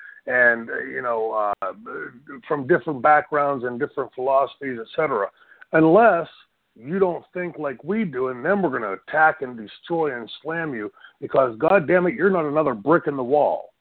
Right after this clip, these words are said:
A-, and, and when I heard the same thing with the Academy Awards coming up, you know, that it's all female presenters. Look, nothing at all against women. <laughs> You know,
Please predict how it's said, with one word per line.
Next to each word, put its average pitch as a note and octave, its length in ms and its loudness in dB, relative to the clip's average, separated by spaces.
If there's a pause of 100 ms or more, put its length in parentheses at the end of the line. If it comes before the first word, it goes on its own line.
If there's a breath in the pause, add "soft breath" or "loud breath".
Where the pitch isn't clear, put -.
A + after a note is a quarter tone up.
(580)
A-, - 160 -6
and, D3+ 240 0
and D3 100 -2
when C#3+ 100 -2
I G3+ 120 2
heard F3+ 220 0
the D3 160 -8
same F#3 200 -6
thing F3 180 -8
with C#3 120 -8
the C#3 100 -8
Academy D3+ 420 -2
Awards E3+ 500 2
coming G2+ 280 -8
up, - 180 -12 (460 loud breath)
you C3+ 80 -6
know, B2 60 -2
that B2+ 120 2
it's - 120 -4
all D#3+ 280 4
female E3 280 0
presenters. C3+ 380 -4 (220 loud breath)
Look, G3 200 -2
nothing A3 600 2
at F#3 160 2
all G#3 340 4
against C3 400 -8
women. F2+ 280 -10 (360)
<laughs> - 180 -6
You D#3+ 140 -2
know, F3 180 -4